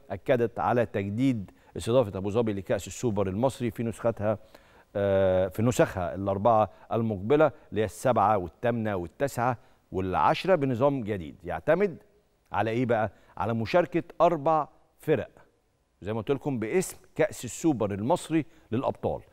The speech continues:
مين بقى الأندية اللي هتشارك في بطولة كأس السوبر المصري للأبطال؟ تعال أقول لك.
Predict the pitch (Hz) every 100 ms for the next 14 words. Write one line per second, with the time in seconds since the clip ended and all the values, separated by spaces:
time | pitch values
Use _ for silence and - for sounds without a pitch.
0 | _ - 170 180 170 143 127 - _ 107
1 | 113 113 139 139 127 - - 117 117 117
2 | - - 151 127 104 - 104 107 147 139
3 | - 131 - 107 156 135 131 127 151 147
4 | 120 120 180 190 - _ _ 90 85 -
5 | - _ _